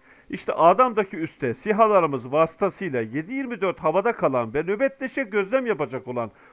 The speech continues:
bu üstten gelen haberler can sıkmaya başlıyor. Şimdi bunlar demiştim ya yasal hale dönecek diye. Ama öyle bir husus var ki, Kelbecer'de sen benim askerimi,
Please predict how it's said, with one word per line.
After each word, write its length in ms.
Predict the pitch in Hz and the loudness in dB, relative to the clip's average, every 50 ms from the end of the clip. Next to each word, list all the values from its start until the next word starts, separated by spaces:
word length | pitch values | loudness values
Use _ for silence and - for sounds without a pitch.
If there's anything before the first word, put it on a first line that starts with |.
| _ _ - | _ _ -6
bu 140 | 214 285 240 | -4 -4 -4
üstten 420 | 208 - - - 147 127 110 107 | -4 -6 -6 -4 -4 -4 -4 -2
gelen 260 | 117 143 135 131 113 | -4 -2 -2 -2 -2
haberler 680 | 113 131 147 151 160 170 143 139 160 180 208 190 147 _ | 0 0 0 2 2 0 0 2 4 2 2 2 0 _
can 200 | - 185 185 175 | 0 0 0 0
sıkmaya 460 | 156 - - - - 135 147 160 156 | -2 -6 -14 -12 -6 -2 -2 0 0
başlıyor. 440 | 139 120 - - - 117 107 90 87 _ _ _ _ _ _ _ _ _ | 0 -2 -4 -6 -10 -10 -10 -10 -10 _ _ _ _ _ _ _ _ _
Şimdi 520 | _ - - 277 269 226 180 170 127 104 110 | _ -4 -2 -2 0 2 0 0 -2 -2 -6
bunlar 400 | 135 147 170 202 220 214 170 147 | -6 -2 2 4 4 2 2 0
demiştim 460 | 175 180 208 220 - - 294 277 262 | -2 -2 -2 -6 -8 -6 -6 -4 0
ya 260 | 233 185 143 120 110 104 | 2 2 2 2 0 -2
yasal 320 | 131 143 143 - 208 202 170 | -4 -4 0 0 2 2 4
hale 340 | 147 139 135 131 127 - | 4 4 4 4 0 -2
dönecek 480 | 123 117 113 110 95 113 107 - _ - | -4 -4 -4 -6 -6 -8 -10 -10 _ -12
diye. 240 | 101 95 90 85 87 _ - - - - - | -10 -10 -10 -12 -14 _ -20 -20 -20 -18 -6
Ama 360 | - 135 147 143 117 101 95 - | -4 -4 -2 0 -2 -4 -4 -8
öyle 300 | - 117 120 139 180 190 | -6 -6 -4 -4 -4 -2
bir 40 | 202 | -2
husus 380 | 175 135 - - 127 - - 107 | -4 -4 -6 -10 -16 -14 -8 -8
var 200 | 101 92 92 - | -8 -8 -8 -12
ki, 160 | 76 - _ | -20 -20 _
Kelbecer'de 640 | - 113 117 127 139 175 175 180 202 180 135 117 107 | -8 -8 -8 -4 -4 -4 -2 0 -2 -2 -2 -4 -6
sen 260 | - 151 135 135 123 | -4 -6 -6 -4 -4
benim 220 | 131 127 139 143 | -4 -4 -4 -4
askerimi, 540 | 139 120 - - 120 107 98 92 85 80 | -6 -6 -6 -8 -10 -8 -8 -8 -12 -14